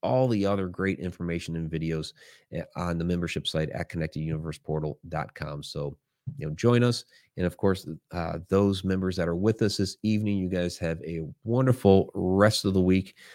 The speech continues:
Next week, we're going to be talking about, I wanted to do it this week, but I didn't have enough time to get the information together. And it was like, "You know what? We have the tour, the ancient, uh, the ancient Stargates of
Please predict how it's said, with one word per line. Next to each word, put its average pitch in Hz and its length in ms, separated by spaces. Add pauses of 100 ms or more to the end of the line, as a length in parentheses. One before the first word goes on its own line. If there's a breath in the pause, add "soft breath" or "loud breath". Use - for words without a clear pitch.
(180 loud breath)
Next 117 520
week, 131 420 (960)
we're 98 140
going 113 220
to 104 60
be 92 120
talking 110 600
about, 87 340 (240 loud breath)
I 113 80
wanted 202 400
to 165 80
do 110 220
it 90 120
this - 300
week, - 280 (300 soft breath)
but 92 80
I 117 40
didn't 156 120
have 151 140
enough 131 160
time 113 180
to 101 80
get 95 120
the - 80
information 87 500
together. 82 300
And 82 80
it 82 40
was 82 80
like, 82 160
"You 101 80
know 120 140
what? 117 180
We 95 120
have 151 260
the 120 60
tour, 92 300
the 87 120
ancient, 117 340 (220)
uh, 82 340 (200)
the 101 80
ancient 123 200
Stargates 101 440
of 85 300